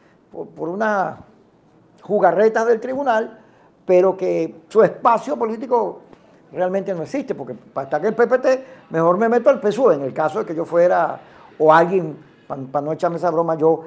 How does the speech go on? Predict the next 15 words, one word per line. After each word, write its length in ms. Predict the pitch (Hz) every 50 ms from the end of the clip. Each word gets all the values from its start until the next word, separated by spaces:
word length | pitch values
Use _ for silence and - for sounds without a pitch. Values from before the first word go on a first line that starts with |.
| - -
alguien 300 | - 147 151 151 175 160
quisiera, 680 | - - 147 - 151 143 151 160 156 139 131 - - - - - - - _
eh, 380 | - 147 143 143 135 127 117 120 113 - - _ _ _ _ _
mm, 800 | - 120 123 113 110 110 110 - - _ _ _ _ _ _ - -
ordenar 560 | 202 202 175 180 180 170 175 175 180 190 196
sus 180 | 190 - 240 214
ideas 180 | 190 190 202 226
en 100 | 226 220
cuanto 300 | 214 190 165 156 - 156
al 120 | 147 131
gobierno, 440 | 117 127 120 151 202 190 170 160 143 147
ordenarla 380 | 147 131 135 127 143 196 240
en 60 | 269
cuanto 220 | - 208 196 196 180
a, 80 | 160